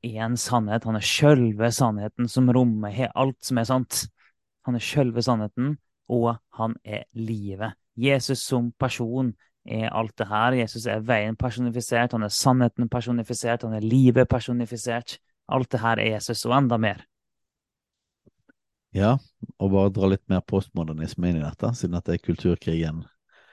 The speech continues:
Speaker 2: i kontrast til Jesus da. Så er det sånn at vi alle har hver vår sannhet.
Speaker 1: Mm.
Speaker 2: Eh, finnes det objektiv sannhet? Kan mennesker kjenne sannheten, eller er det umulig?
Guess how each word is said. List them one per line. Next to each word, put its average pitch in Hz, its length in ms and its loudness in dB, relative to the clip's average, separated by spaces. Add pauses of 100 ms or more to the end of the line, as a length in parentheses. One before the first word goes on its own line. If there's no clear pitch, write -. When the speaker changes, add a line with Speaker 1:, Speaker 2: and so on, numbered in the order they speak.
(540)
Speaker 2:
i 98 80 -6
kontrast 95 480 -4
til 87 160 2
Jesus 82 340 -2
da. 139 140 -4 (800)
Så - 100 0
er 92 80 0
det 95 80 -2
sånn 95 160 0
at - 80 -4
vi 90 100 2
alle 92 240 2
har 90 160 2
hver 87 220 2
vår 82 160 -4
sannhet. 87 540 -6 (800)
Speaker 1:
Mm. 131 200 -2
Speaker 2:
Eh, 76 560 -4
finnes 95 400 0
det - 100 -2
objektiv 85 560 -2
sannhet? - 640 -8 (1120)
Kan 82 220 -2 (200)
mennesker 90 460 -2
kjenne 85 600 -2
sannheten, 82 600 -4
eller 82 220 -2
er - 20 0
det 85 160 2
umulig? 87 380 0